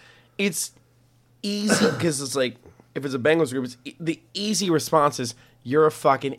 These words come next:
idiot. You're, you're wrong for saying that." And they're just gonna be like, "No,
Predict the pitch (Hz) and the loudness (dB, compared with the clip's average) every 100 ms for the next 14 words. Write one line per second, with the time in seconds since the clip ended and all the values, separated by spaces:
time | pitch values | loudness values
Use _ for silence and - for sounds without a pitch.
0 | - 120 113 113 117 - _ _ _ _ | -6 -4 -2 -2 -2 -4 _ _ _ _
1 | - 123 151 143 139 135 - 120 - _ | -12 0 4 6 4 2 -4 -18 -20 _
2 | _ 117 147 135 110 127 131 143 147 127 | _ -2 0 0 -2 2 6 6 4 -4
3 | - 120 117 113 110 107 - - _ - | -2 0 0 0 0 -2 -6 -16 _ -4
4 | 135 143 123 139 131 120 147 190 190 156 | 0 2 0 0 0 0 0 2 2 2